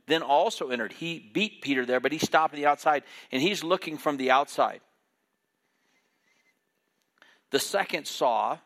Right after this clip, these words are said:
in, in verse six is begin to think about it. "Well, this is kinda weird." And then when John went inside, verse eight, so the other disciple who had come first to the tomb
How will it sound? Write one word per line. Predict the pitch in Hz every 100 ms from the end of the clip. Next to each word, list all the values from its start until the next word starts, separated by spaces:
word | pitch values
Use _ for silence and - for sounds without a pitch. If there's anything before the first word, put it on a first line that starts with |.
| _ _ _ _ _ _ _ _ _ _ _ _ _ -
in, | 123 127
in | 135 120
verse | 143 131 - - -
six | - 190 147 - - _ _
is | - 156 151 127 - _ _ _
begin | 113 143 127 170 185
to | - - 175 170 160 135 - _ _ _
think | - 214 -
about | 117 95 90
it. | -
"Well, | 113
this | 131 208 -
is | -
kinda | - 107 92
weird." | 95 92 131 _ _ _ _ _ _ _ _ _ _ _ _ _ _ - _ -
And | 113
then | 139 156
when | 139
John | 117 147 185 180 143
went | 151
inside, | 156 147 - 151 139 135 117
verse | 101 120 -
eight, | 135 120
so | - 117
the | 110
other | 143 151
disciple | - 143 135 - 147
who | 127
had | 113 -
come | 123 117
first | - 135 -
to | 135
the |
tomb | 127 123 110 104